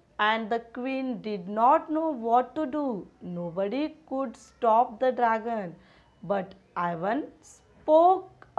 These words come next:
up again. "Nobody has ever taught you any manners, I can see," he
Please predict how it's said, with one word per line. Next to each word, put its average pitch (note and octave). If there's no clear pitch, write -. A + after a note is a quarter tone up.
up -
again. F3+
"Nobody F4+
has D4+
ever G3+
taught C4+
you D4+
any A3+
manners, A3+
I G3
can G#3+
see," D#4
he G3+